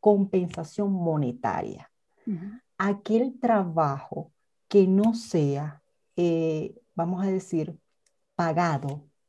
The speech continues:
Speaker 1: ¿ok? No va a tener un proceso de crecimiento ni evolución porque se entregó una energía y esta energía no se transformó, sino que fue una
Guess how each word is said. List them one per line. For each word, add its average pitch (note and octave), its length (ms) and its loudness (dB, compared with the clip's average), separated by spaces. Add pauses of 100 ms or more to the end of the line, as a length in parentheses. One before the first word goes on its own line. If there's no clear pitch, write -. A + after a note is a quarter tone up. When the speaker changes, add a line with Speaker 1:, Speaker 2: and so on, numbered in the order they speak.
(360)
Speaker 1:
¿ok? F3 260 2 (580)
No A3 180 8
va G#3+ 120 6
a G3+ 60 0
tener F#3+ 540 0
un F#3 200 -2
proceso F#3 500 -2
de E3+ 180 -4
crecimiento F3+ 720 0
ni F#3+ 100 2
evolución F3+ 720 0 (120)
porque F3 360 -2
se F#3 100 -4
entregó E3+ 300 -2
una G3 160 2
energía G3 720 2 (480)
y F#3+ 340 4
esta E3+ 240 0
energía F#3 460 0
no G3 300 6
se G#3 180 -4
transformó, F3+ 880 -2 (280)
sino F#3 200 2
que F3 120 -2
fue F#3 160 -2
una F#3+ 220 -2